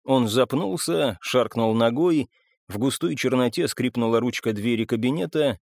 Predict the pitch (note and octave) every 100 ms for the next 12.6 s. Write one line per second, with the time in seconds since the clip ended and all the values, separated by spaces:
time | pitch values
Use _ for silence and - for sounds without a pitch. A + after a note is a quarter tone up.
0 | - A#2+ A#2 A#2+ A#2+ C#3+ C3+ G2 _ _
1 | _ _ _ G#2+ B2 - A#2+ G#2+ B2 A#2
2 | A2+ A2 G2+ A2+ A2+ - D2 - D#2+ D#2+
3 | _ _ _ _ _ _ _ G2+ G#2 C#3
4 | C#3 D#3+ E3 C#3+ A2 G#2 G#2 G2+ - _
5 | _ _ _ _ - B2 A#2 A#2 B2+ A#2+
6 | A#2 A#2 A#2 B2+ A#2+ A2+ B2 B2 B2+ A#2
7 | - A2 G#2+ A2 G#2+ - A#2 A2+ A2+ A2
8 | A2 - A#2+ E3+ F3+ - E3 C#3+ _ _
9 | _ - C3 D#3 - G#2 F#2 G2+ G2 F#2
10 | - - - _ _ _ A2 F3 C#3+ C3+
11 | B2 C3 A#2+ D#3+ - C3+ A#2 F#3 A2+ A2
12 | A2 A2 C#3+ C3 B2+